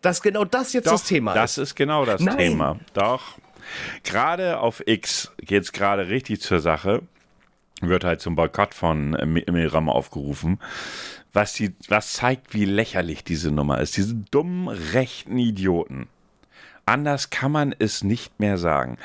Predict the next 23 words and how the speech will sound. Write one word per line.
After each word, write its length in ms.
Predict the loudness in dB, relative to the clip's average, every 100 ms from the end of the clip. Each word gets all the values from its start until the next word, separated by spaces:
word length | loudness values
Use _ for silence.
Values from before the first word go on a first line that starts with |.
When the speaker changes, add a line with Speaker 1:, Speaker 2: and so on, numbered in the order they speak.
| -12 -12 -10 -2
Speaker 2:
Es 140 | 0
gab 220 | 2 0 0
doch 120 | -4
vor, 220 | 2 0 0 -12 -10
vor 340 | -2 2 2
einigen 440 | 2 -2 0 -2 2
Wochen 320 | 0 2 0
diese 480 | 2 2 2 2 2 0
Jeans-Werbung, 920 | 0 2 2 0 0 2 2 -2 -4 _ _ _ _ -2
die 160 | 0
ja 440 | 2 2 2 0 -4 0
Speaker 1:
Mhm. 160 | 0 -2 -14 -4
Speaker 2:
ein 60 |
Stück 280 | 0 0 2
weit 160 | 2 2
provokant 600 | -2 -2 0 2 0 2
war, 280 | 2 2 -2
wo 160 | 0 0
es 80 | 2
dann 180 | 0
ja 120 | 2 0
hieß, 500 | 0 0 0 0 0
irgendwie, 720 | 0 0 0 2 2 2